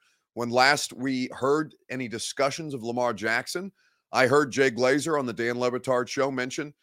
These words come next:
that, uh, it's entirely possible, in fact, likely, that Lamar is tagged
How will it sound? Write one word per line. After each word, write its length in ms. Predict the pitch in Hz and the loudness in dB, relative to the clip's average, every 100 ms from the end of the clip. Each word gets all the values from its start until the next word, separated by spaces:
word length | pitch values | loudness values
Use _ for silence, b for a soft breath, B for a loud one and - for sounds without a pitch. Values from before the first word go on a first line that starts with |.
| _ _ _ - | _ _ _ 2
that, 300 | 139 143 139 | 6 6 6
uh, 320 | 143 143 139 135 - | 4 6 6 4 -2
it's 200 | 139 - | -6 -6
entirely 480 | 127 127 143 156 151 | -4 2 4 4 2
possible, 540 | 143 147 147 139 147 | 2 2 2 -2 -2
in 100 | 127 | -2
fact, 320 | - 131 - | -2 -2 -2
likely, 540 | 113 139 208 - 92 101 | -4 -4 -4 -8 -10 -10
that 180 | 104 | -12
Lamar 340 | 107 113 117 110 | -10 -6 -4 -4
is 200 | 98 - | -6 -14
tagged 560 | - 113 117 143 170 | -8 -2 2 0 -2